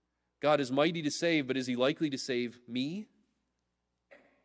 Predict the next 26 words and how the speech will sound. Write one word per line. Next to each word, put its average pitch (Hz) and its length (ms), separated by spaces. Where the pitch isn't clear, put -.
I - 60
told 165 220
you 139 80
we'd 135 100
pick 151 140
up 139 160
in 127 60
Romans 123 200
chapter 110 300
eight. 92 160
So 143 160
after 190 280
chapter 175 320
seven, 156 640
when 143 140
he 143 100
ends 175 320
with 147 160
that 131 380
terrible 170 340
thing, 170 200
"Wretched 165 320
man 160 300
that 160 120
I 139 140
am, 143 520